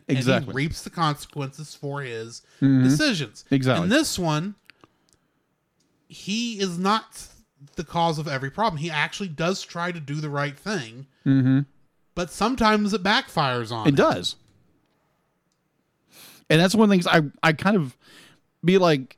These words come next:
Speaker 2: I know some people are gonna be like, "Oh my gosh, you're, you're speaking heresy against the, uh, the, the original movie."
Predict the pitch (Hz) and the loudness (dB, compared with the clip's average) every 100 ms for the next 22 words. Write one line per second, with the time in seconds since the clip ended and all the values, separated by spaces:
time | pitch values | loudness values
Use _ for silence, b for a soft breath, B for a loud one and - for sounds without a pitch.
0 | _ 160 170 165 160 170 156 147 143 143 | _ 2 4 2 0 0 2 2 2 2
1 | 135 131 131 135 165 190 190 185 160 185 | 0 0 -2 -4 -2 0 0 -2 -2 0
2 | 180 - 160 143 147 135 190 165 165 151 | 0 -2 -6 -4 -4 -4 -6 -8 -4 0
3 | 196 175 - 165 143 147 143 151 139 131 | 2 2 0 2 4 2 2 2 4 4
4 | 127 117 b b 147 151 135 139 151 175 | 4 0 b b 2 2 0 0 2 4
5 | 165 175 170 185 202 120 | 2 2 4 4 2 0